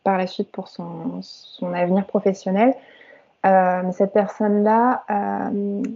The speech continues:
en fait, a eu une sorte de révélation, euh, au moment où elle, euh, répondait au portrait chinois de marque.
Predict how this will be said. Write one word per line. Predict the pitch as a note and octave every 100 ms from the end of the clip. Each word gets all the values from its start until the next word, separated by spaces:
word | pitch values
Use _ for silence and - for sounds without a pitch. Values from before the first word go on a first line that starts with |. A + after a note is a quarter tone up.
| - _ _
en | G3+ F#3+
fait, | A#3 A#3+
a |
eu | G3+
une | F#3+
sorte | - G#3+ G3
de | G3+
révélation, | F#3+ A3 A3+ G#3 G#3 - B3 - _ _ - - _
euh, | G3 F#3+ F#3 F#3 F3+ C2 - -
au | G3+
moment | G#3 A3 G#3+ A3+ A#3+ B3 -
où | - G#3+ A#3 -
elle, | G#3 G3 G3
euh, | F#3+ F#3+
répondait | G3+ G3 G3+ G3+ A3
au | G3+
portrait | - A3 - A3+
chinois | - G#3+ G#3
de | G3+
marque. | F#3+ - -